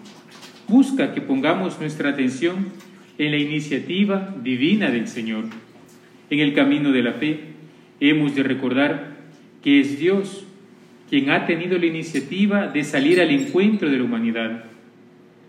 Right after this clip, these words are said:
Desde esa óptica, la profecía de Natán, como la segunda carta de San Pablo,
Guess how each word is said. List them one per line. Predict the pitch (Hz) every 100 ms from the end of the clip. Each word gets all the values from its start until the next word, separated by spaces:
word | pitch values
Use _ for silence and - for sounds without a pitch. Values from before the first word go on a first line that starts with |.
| - -
Desde | 139 139 139
esa | 135 131
óptica, | 139 143 143 139
la | 131 131
profecía | 127 131 - 143
de | 139
Natán, | 127 127 143 156 151
como | 131 131
la | 123
segunda | 131 123 139 135
carta | 143 135 139
de | 127
San | 123 120
Pablo, | 127 143 151 151